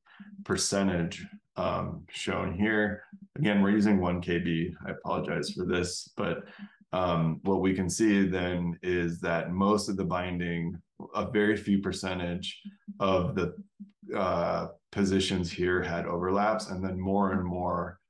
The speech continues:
of the position, this position had overlaps with it, and then it tapered back down on the other side.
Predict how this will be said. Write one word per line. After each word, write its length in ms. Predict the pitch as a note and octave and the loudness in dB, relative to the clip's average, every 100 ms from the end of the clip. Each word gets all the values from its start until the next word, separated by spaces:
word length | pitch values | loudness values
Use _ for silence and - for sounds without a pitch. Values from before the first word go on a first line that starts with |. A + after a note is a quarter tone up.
| _ _ - | _ _ -6
of 240 | F2+ F2 | -4 -2
the 80 | F2 | -4
position, 720 | - F2 F2+ E2+ G#2 F#2 F#2+ | -4 -2 0 0 -2 -4 -2
this 340 | F#2+ F#2 F2+ - | 2 2 2 -4
position 680 | G2 F2+ F2 - F2 F2 | -2 -2 -2 -2 -4 -4
had 440 | F2 - F2+ E2+ E2+ | -6 -4 -2 -2 -4
overlaps 640 | E2 E2+ E2 E2 E2 - | -4 -2 -2 0 -2 -2
with 220 | - F#2+ F#2 | -2 0 0
it, 240 | F2+ E2+ | -2 -2
and 160 | F2 F2 | -4 -4
then 80 | |
it 160 | F2 G2 | -4 -6
tapered 460 | - F2 - E3+ E3 | -6 -6 -4 -4 -2
back 260 | E3+ E3 | -4 -4
down 400 | - F#2 F#2 G2 - - _ _ | -6 -6 -4 -6 -10 -20 _ _
on 100 | G2+ | -2
the 140 | F2+ | 0
other 180 | E2+ E2+ | 0 0
side. 340 | F2 E2 F2 | -4 -6 -6